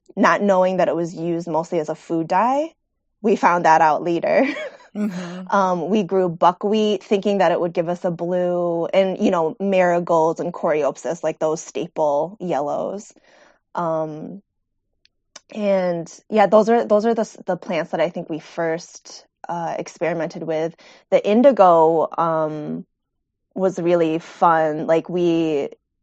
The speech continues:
Speaker 1: you know, the, the first year that we grew it, um, we grew, I think, over, like, five hundred dye plants. It was, like, an enormous amount. Um,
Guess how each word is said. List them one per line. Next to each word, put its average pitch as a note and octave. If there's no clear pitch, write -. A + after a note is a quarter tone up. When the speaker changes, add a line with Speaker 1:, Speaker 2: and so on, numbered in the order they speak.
Speaker 1:
you F#3+
know, D#3+
the, E3+
the E3+
first -
year F3+
that C#3+
we E3
grew E3+
it, D#3+
um, D#3+
we F3
grew, F#3+
I E3+
think, F3+
over, E3
like, D3
five D#3
hundred E3
dye C#3+
plants. D3+
It -
was, E3+
like, F#3
an F#3
enormous D#3+
amount. D3
Um, D#3